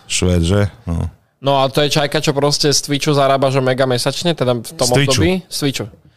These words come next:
Speaker 2: A čajka normálne kúpila benzínku a prenajíma to akože nejaké
Speaker 1: A to
Speaker 2: spoločnosti.
Speaker 1: teraz?
Speaker 2: Pred pol rokom,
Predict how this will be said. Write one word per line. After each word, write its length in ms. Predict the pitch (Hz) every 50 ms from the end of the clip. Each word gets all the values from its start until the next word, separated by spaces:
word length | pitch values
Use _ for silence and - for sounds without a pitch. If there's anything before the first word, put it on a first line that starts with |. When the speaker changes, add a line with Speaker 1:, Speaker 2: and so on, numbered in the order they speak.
| _ _ _ _ _ _ _ _
Speaker 2:
A 80 | - 123
čajka 260 | 123 - 135 135 -
normálne 220 | 135 135 131 131 123
kúpila 380 | - 143 127 - 139 127 120 117
benzínku 640 | 117 135 139 123 120 131 131 135 131 143 139 -
a 80 | 139 123
prenajíma 440 | - 127 123 131 127 123 117 113 113
to 120 | - -
akože 300 | 117 117 - 117 113 117
nejaké 180 | 117 113 - -
Speaker 1:
A 60 | 120
to 20 |
Speaker 2:
spoločnosti. 480 | - - 113 113 113 - - 110 131 -
Speaker 1:
teraz? 300 | - 123 120 143 175 165 - - - _ _ _ _ _
Speaker 2:
Pred 340 | - - 101 - 113 110 117
pol 160 | - 143 135 127
rokom, 240 | 123 131 - 190